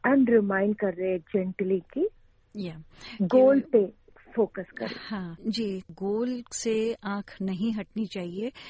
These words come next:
Speaker 2: And, um, Arshan, on that, uh, note, I would, uh, like to, uh, ask you, um, day-to-day life, how can we contribute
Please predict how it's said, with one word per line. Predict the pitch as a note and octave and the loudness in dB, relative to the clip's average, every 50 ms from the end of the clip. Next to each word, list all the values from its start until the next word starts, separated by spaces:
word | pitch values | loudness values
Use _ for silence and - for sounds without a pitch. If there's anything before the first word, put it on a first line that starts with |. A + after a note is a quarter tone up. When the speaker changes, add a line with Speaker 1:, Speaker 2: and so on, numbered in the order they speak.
| - - - - - - | -18 -18 -20 -18 -10 -6
Speaker 2:
And, | A3 A3 A3+ A3+ A3+ A3+ | -6 -4 -2 -2 -2 -2
um, | A#3 A3+ A3 G#3+ G#3+ G#3+ G#3 G#3 G#3+ G3 - - A#3+ | -4 -4 -4 -4 -6 -6 -6 -8 -8 -8 -8 -6 -6
Arshan, | A#3+ - - C#4+ C#4+ D4+ D#4 D4+ C#4+ C4 | -6 -4 -4 -4 -2 -2 -4 -4 -4 -4
on | B3+ B3 A#3+ | -2 -2 -2
that, | A3+ A3+ A#3 C4+ - _ _ _ - | -2 -2 -4 -4 -6 _ _ _ -6
uh, | A#3+ A#3 A3+ A3+ A#3 A3+ | -6 -4 -4 -4 -4 -2
note, | A#3 A#3 A#3 A3+ | -2 -2 -2 -4
I | A#3 G#3+ A3 | -4 -4 -4
would, | A3 B3 C4+ C4 | -6 -6 -4 -4
uh, | B3 A#3 - - - | -4 -4 -6 -6 -8
like | G#3+ G#3+ G#3 G#3 - _ - | -6 -6 -6 -6 -8 _ -6
to, | A3+ G#3 | -4 -4
uh, | F#3+ G#3 G#3+ - - - | -4 -4 -6 -8 -8 -8
ask | G3 G3+ G#3+ - - - - A3+ G3+ | -6 -6 -4 -4 -4 -4 -6 -6 -6
you, | G3+ G#3 A#3+ - - - - - - - - _ - | -4 -6 -6 -8 -12 -20 -20 -20 -20 -20 -16 _ -8
um, | G#3+ A3 G#3+ G#3 G#3+ G#3+ - - - - - _ _ - | -6 -6 -4 -4 -6 -8 -8 -12 -20 -20 -20 _ _ -8
day-to-day | F3+ B3 C4 D4 - - D#4+ D4 A#3 C4 B3+ B3 | -6 -4 -4 -4 -4 -6 -8 -6 -2 -2 -2 -2
life, | A3+ G3 G#3 G#3+ G#3 E3+ E3 - - _ _ _ _ - - | -4 -6 -6 -4 -4 -6 -8 -10 -14 _ _ _ _ -12 -8
how | B3+ D4 E4+ - | -8 -8 -8 -8
can | - G4 F#4+ D#4+ A#3+ | -6 -4 -2 -2 -2
we | G3 A3 B3+ E4 - | -2 -4 -6 -6 -6
contribute | - E4+ D4+ B3+ A#3+ - B3 A#3 - A3+ A3 A3 | -4 -2 0 0 -2 -2 -8 -8 -6 -6 -6 -6